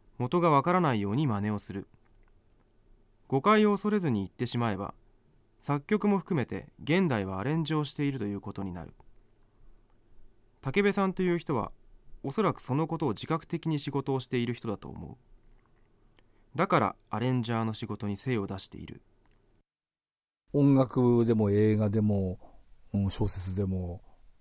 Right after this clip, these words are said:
Speaker 2: なんだろうな、そういう、まあ、デザインでもな、何でもそうかもしれないですけど、全くのオリジナルってきっとないと思うんです、この時代って。やっぱり過去素晴らしい作品がたくさんあって、そういうものを、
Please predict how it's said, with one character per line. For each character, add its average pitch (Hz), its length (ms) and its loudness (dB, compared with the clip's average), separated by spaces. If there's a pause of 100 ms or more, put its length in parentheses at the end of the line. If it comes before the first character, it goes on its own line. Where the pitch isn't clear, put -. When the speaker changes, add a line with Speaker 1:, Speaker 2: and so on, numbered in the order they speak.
(200)
Speaker 2:
な 98 120 -4
ん 95 60 -4
だ 85 100 -8
ろ 85 120 -10
う - 20 -4
な、 101 320 -6 (480)
そ - 260 -2
う 110 60 2
い 107 220 0
う、 98 80 -6 (240)
ま 110 140 0
あ、 87 160 -6
デ 98 140 -4
ザ 92 140 -4
イ 90 80 -6
ン 87 40 -8
で 85 80 -10
も 85 80 -12
な、 101 140 -10
何 156 220 0
で 147 80 0
も 113 60 0
そ 110 120 -4
う 98 40 -4
か 95 60 -6
も 92 60 -8
し 90 40 -8
れ 95 60 -6
な 90 60 -10
い - 40 -10
で 82 40 -14
す - 60 -20
け - 80 -10
ど、 98 200 -4 (1300)
全 196 220 8 (500)
く 302 140 4
の 226 160 8
オ 135 60 6
リ 127 60 2
ジ 120 120 -4
ナ 117 100 2
ル 107 40 0
っ 107 40 -4
て - 160 -10
き - 60 -12
っ - 20 -20
と - 120 -12
な 113 140 -2
い 104 80 -4
と - 180 -16
思 85 140 -12
う 82 40 -14
ん - 20 -16
で 78 60 -20
す、 - 100 -20
こ 82 100 -18
の 78 60 -16
時 78 100 -18
代 71 120 -20
っ - 40 -20 (140)
て。 - 160 -20 (640)
や 160 80 -6
っ 185 60 -6
ぱ 247 100 0
り 214 80 2 (260)
過 196 140 0
去 147 120 -2
素 - 140 -6
晴 123 80 2
ら 143 100 0
し - 180 -8
い 135 40 -2
作 110 220 -10
品 104 140 -8
が 87 100 -10
た - 120 -16
く - 80 -18
さ 117 160 -6
ん 113 40 -4
あ 113 60 -6
っ 104 40 -12
て、 98 360 -10 (360)
そ - 160 -4
う 170 40 4
い 175 40 2
う - 20 0
も 180 120 0
の 160 80 0
を、 104 280 -2